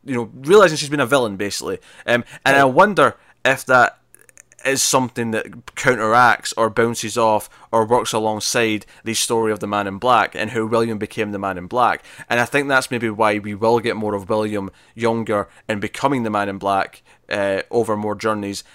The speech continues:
Speaker 1: is because the idea that he became less human, and maybe the difference that will be between them, that will be the really sort of touching part of the story, is that she, unlike the Man in Black, might actually regain humanity by the end and actually
Speaker 2: Uh-huh.
Speaker 1: get over that.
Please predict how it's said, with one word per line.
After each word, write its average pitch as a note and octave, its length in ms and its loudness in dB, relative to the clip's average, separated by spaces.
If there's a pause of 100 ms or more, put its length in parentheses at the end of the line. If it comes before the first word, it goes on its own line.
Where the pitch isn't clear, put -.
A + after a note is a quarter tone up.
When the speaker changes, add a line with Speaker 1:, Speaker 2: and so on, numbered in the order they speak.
(200)
Speaker 1:
is A2 140 -2
because G#2+ 360 -6
the A2+ 100 0
idea A2+ 280 0
that A2 60 -6
he B2 320 -8
became A2 360 -6
less G2 300 -6
human, F#2 300 -10 (280)
and A#2 200 0
maybe A#2+ 400 2 (200)
the A2+ 140 -10
difference A#2 480 -4
that A2+ 240 -2
will A2 80 0
be A2 160 -8
between E3+ 400 -4
them, A2+ 180 0 (220)
that A2+ 140 0
will A2+ 80 2
be A#2 180 -4
the A2+ 120 0
really G#2+ 200 -2
sort G2+ 160 -4
of F#2+ 80 -6
touching D3+ 300 -6
part A2+ 160 0
of G2+ 80 -6
the G#2+ 40 -12
story, G#2 400 -6 (320)
is A2+ 200 0
that A2+ 160 -4
she, C3+ 400 -2
unlike A#2+ 420 0
the A#2+ 60 -6
Man G#2+ 180 0
in G#2 80 -8
Black, G#2 300 -2
might A2 160 -4
actually G#2 320 -4
regain G#2 320 -6
humanity G2 560 -4
by G#2 180 -4
the G2+ 160 -4
end F2+ 300 -6 (200)
and A2+ 120 -2
actually G#2+ 320 -4
Speaker 2:
Uh-huh. G2+ 60 -10
Speaker 1:
get G2+ 200 -4
over G#2+ 220 -4
that. F2+ 240 -6